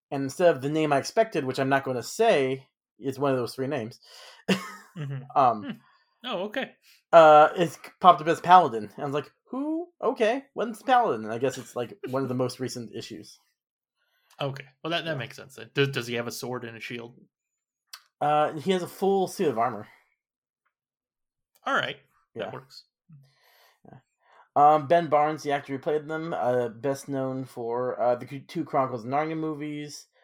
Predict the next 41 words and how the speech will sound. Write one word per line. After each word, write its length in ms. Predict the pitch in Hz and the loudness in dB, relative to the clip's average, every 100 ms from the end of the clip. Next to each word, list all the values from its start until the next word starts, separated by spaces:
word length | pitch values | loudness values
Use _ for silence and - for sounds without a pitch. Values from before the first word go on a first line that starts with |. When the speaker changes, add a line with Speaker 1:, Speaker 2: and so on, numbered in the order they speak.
| _ _ | _ _
Speaker 1:
uh, 100 | 123 | -4
Westworld, 840 | 113 120 151 - 151 143 135 143 147 127 | -2 4 2 2 -2 0 0 -4 -12 -8
and, 280 | 123 120 - | -6 -6 -4
uh, 120 | 131 | -4
Shadow 340 | - 208 254 | 2 2 2
and 120 | 254 208 | 0 0
Bone, 280 | 226 131 | 0 -2
which 140 | 110 - | -8 -12
is 60 | 104 | -12
a 40 | |
fantasy 340 | 120 107 104 110 | -8 -8 -10 -10
show 240 | 113 104 | -6 -6
I 60 | 107 | -6
haven't 180 | 98 | -8
watched 300 | 98 104 - | -10 -10 -10
yet 120 | 104 104 | -8 -8
on 140 | 104 | -8
Netflix, 480 | 98 - - - - _ _ _ | -12 -16 -18 -18 -20 _ _ _
but 120 | - | -12
looks 160 | 123 - | -12 -12
interesting. 400 | 104 104 - 107 | -14 -12 -14 -14
Speaker 2:
Oh. 100 | _ _ _ _ _ _ _ 233 | _ _ _ _ _ _ _ -20
Yeah. 140 | 247 | -18
Speaker 1:
Yeah. 60 | 180 _ _ _ | -18 _ _ _
Speaker 2:
I, 360 | 185 247 240 202 | -6 -6 -8 -8
I 80 | 247 | -6
got 180 | 254 185 | -4 -4
an 100 | 139 | -4
episode 400 | 123 - 123 117 | -6 -8 -8 -8
in. 220 | 127 143 - | -10 -12 -16
It, 220 | 175 165 _ _ | -16 -16 _ _
it 80 | 202 | -4
wasn't 300 | 185 147 - | -2 -4 -8
for 100 | 139 | -10
me, 240 | 120 131 - | -10 -14 -16
but 100 | 139 | -10
my 100 | 131 | -6
wife 240 | 123 113 | -6 -6
really 200 | 123 110 | -10 -14
liked 200 | 107 107 | -14 -14
it. 100 | - | -16